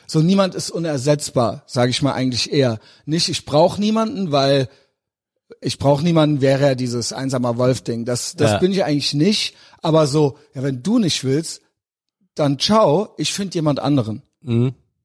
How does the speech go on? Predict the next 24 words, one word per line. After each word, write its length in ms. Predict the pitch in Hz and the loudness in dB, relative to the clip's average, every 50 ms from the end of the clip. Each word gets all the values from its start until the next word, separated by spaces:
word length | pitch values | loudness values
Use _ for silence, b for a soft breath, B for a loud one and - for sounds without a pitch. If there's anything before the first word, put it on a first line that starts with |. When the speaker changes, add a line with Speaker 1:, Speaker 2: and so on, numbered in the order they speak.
| _ - _ - | _ -20 _ -6
Speaker 1:
So, 320 | - 127 131 - 233 214 208 _ - | 0 2 2 2 2 0 -4 _ 0
das, 320 | 156 156 151 - - - - 113 131 | 0 0 0 0 -2 -8 -10 -10 -2
das 280 | 135 160 160 147 - | 0 2 2 2 0
ist 260 | 214 - 180 - - | -2 -2 -2 -2 0
das 180 | - 143 127 - | 0 -2 0 -2
halt 180 | 135 123 120 - | -4 -6 -6 -6
immer 260 | 92 117 113 107 113 | -8 -8 -8 -8 -8
so, 180 | 107 113 113 117 | -8 -6 -6 -4
ne? 280 | 117 123 151 180 180 b b b b b b b b b - | -2 0 2 0 0 b b b b b b b b b -4
Und, 480 | - 226 196 151 147 147 151 151 139 - | 2 4 6 6 6 6 4 2 0 0
ähm, 400 | - 156 143 139 139 139 143 135 _ | 0 2 2 4 4 2 2 0 _
dann 500 | - 147 143 147 156 160 160 156 156 - _ _ _ _ _ _ | 0 2 4 4 4 2 2 0 -2 -4 _ _ _ _ _ _
jemandem 400 | - 147 151 170 170 175 180 175 | 0 2 4 4 4 4 2 2
nicht 240 | 170 175 - - - | 0 0 -2 -2 -4
hinterherlaufen, 760 | 160 151 139 135 127 117 117 117 113 110 107 110 - 127 117 | -6 -6 -4 -2 -2 0 0 0 -2 -2 -4 -6 -6 -6 -6
so, 220 | 110 113 101 101 | -4 -4 -4 -4
ne? 280 | 104 104 120 143 151 139 B B B B B B B B | -4 -2 0 0 0 0 B B B B B B B B
Aber, 500 | - 160 156 156 151 147 147 147 - - | -2 0 2 4 4 4 4 4 2 0
äh, 320 | 123 135 135 139 139 135 - - - | 0 0 0 0 0 -2 -8 -8 -2
gut, 240 | 151 135 123 - - | -2 -2 -2 -2 -4
okay. 400 | - 131 - - 165 135 107 - b b b b b b b b b b _ _ - _ _ _ | -6 -4 0 0 0 0 0 -4 b b b b b b b b b b _ _ -20 _ _ _
Speaker 2:
Ja, 300 | - - 160 202 185 180 160 | -4 0 2 2 4 2 2
Speaker 1:
Ja. 40 | |
Speaker 2:
da, 260 | 139 123 147 165 - | 2 2 2 2 2